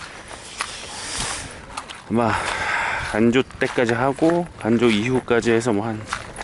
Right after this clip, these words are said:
오늘은 두 시간 정도 예상해 봅니다. 두 시간 정도 한번 해보겠습니다. 안쪽으로도 낚시를 많이 하고 계신데, 어, 이쪽도 많은데?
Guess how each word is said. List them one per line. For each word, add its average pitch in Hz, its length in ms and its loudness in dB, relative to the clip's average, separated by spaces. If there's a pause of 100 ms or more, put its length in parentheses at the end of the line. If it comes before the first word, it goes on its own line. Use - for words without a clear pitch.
(640)
오늘은 117 360 4
두 127 260 4
시간 135 300 4
정도 104 300 4
예상해 101 280 4
봅니다. 95 360 0 (1160)
두 104 140 0
시간 104 240 4
정도 98 260 4
한번 98 180 2
해보겠습니다. 101 640 0 (3750)
안쪽으로도 151 920 6
낚시를 147 520 4
많이 123 260 6
하고 139 220 6
계신데, - 480 4
어, 147 160 6
이쪽도 185 340 2
많은데? 233 560 6